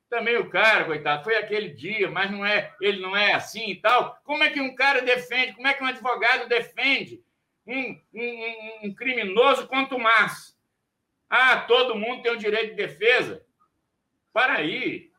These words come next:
E eu acho, ganhei a causa, ainda sai sorrindo de um tribunal que eu liberei um bandido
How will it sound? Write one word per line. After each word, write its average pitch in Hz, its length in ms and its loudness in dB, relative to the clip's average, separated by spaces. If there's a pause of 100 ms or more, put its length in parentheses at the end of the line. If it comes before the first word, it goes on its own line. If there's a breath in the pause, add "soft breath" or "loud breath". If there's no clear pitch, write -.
(140)
E 170 140 -10
eu 220 200 4
acho, 208 560 2 (280)
ganhei 202 480 4
a 190 100 4
causa, 220 560 2
ainda 208 220 2
sai 240 240 -2
sorrindo 226 580 -8
de 196 100 -10
um 196 80 -12
tribunal 214 720 -4
que 247 80 0
eu 240 100 4
liberei 226 500 2
um 220 100 -4
bandido 196 760 -2